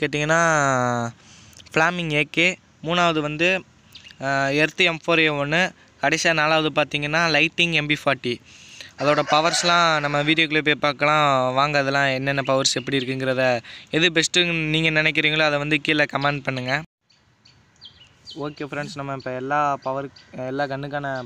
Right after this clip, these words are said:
பவரையும் நம்ம பார்க்கலாம். வாய் வேற உளறிக்கிட்டே இருக்கு ரெண்டு நாளா, என்னன்னு தெரில. இப்போ லெஜெண்டில் போய் பார்ப்போம். ம், அக்வா ஸ்கேர் வந்து மொதல் பார்த்தீங்கன்னா, இங்க இருக்க அக்வா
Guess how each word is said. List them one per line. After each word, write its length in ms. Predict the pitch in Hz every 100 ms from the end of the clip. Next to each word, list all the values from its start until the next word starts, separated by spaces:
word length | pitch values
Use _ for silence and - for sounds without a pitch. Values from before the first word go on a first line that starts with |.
| 117
பவரையும் 320 | 131 139 139
நம்ம 140 | 131 120
பார்க்கலாம். 380 | 123 131 131 143 - - _ _ -
வாய் 200 | 117 135
வேற 240 | 135 139 151 131
உளறிக்கிட்டே 460 | 131 139 131 131 143
இருக்கு 200 | 127 123
ரெண்டு 140 | 127 127
நாளா, 180 | 123 123
என்னன்னு 260 | 120 127 120
தெரில. 180 | 120 120 139 _ - - _ _ _
இப்போ 160 | - 120 123
லெஜெண்டில் 360 | 127 127 147 139
போய் 140 | 131 123
பார்ப்போம். 300 | 120 123 151 160 - - -
ம், 120 | 120 120
அக்வா 240 | 120 - 151
ஸ்கேர் 260 | - 139 131
வந்து 140 | 131 127
மொதல் 180 | 127 131
பார்த்தீங்கன்னா, 380 | 131 120 120 123 143 - - - - - - - - - - 120
இங்க 220 | 131 131 135
இருக்க 280 | 131 - 131
அக்வா 240 | - 131